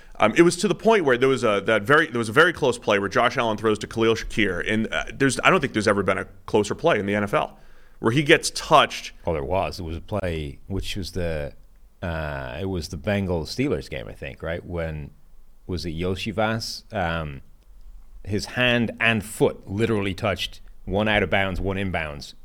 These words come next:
Speaker 2: in the same frame.
Speaker 1: At the same time,
Speaker 2: Like,
Speaker 1: yeah.
Speaker 2: they couldn't, d-, like, it was the same frame. So I don't know what frame rate they're using when they do those super slow-mo things,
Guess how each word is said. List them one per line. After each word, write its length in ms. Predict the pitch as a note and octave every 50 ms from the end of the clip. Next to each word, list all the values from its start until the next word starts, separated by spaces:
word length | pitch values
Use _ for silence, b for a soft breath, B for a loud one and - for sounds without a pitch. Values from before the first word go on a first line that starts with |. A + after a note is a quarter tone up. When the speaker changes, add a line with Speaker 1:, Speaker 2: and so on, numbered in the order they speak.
| - -
Speaker 2:
in 140 | C#3 C3 A#2+
the 80 | A2
same 380 | - - - C#3 B2 A2+ G2+ F#2
frame. 480 | - - D3+ C#3 G#2+ E2 B1+ A1 - -
Speaker 1:
At 100 | - -
the 60 | -
same 280 | F2 - G2 F#2 F2+ E2+
time, 180 | F2+ F2+ F2+ G#2+
Speaker 2:
Like, 120 | B2 A#2
Speaker 1:
yeah. 40 | -
Speaker 2:
they 100 | C3+ A#2+
couldn't, 680 | - - - E3+ D#3+ C3+ C3 A#2 - - - - -
d-, 100 | G2 A2+ - - -
like, 200 | - G#2+ A2+ - -
it 80 | C3
was 220 | B2+ B2 A#2 G#2 G2+
the 80 | A2+
same 380 | - - D3+ C#3 C3 B2+ A#2 G#2
frame. 440 | - - D#3 D#3 C3+ A#2 A#2+ - - b b b b b
So 400 | - - C3+ A#2 A#2 A2 - - -
I 80 | C3+
don't 120 | D3 C#3+ C#3
know 100 | C#3 C3
what 220 | B2+ C#3+ - -
frame 360 | - - C3 C3 C3+ C#3+ D3
rate 220 | D3 D3 D3 - -
they're 100 | C3+ B2
using 460 | A#2 A#2+ C3+ C3+ B2 D#3 D3+ D3+ C#3+
when 100 | C3 B2
they 120 | A#2 A2
do 120 | G2 B2 A#2+
those 240 | A#2+ A#2+ A#2+ A#2
super 220 | - C3+ B2+ - A#2
slow-mo 460 | - - B2+ B2 B2 B2 B2 A#2+ A2+
things, 440 | - - A#2 A#2+ C#3 D3+ D#3 -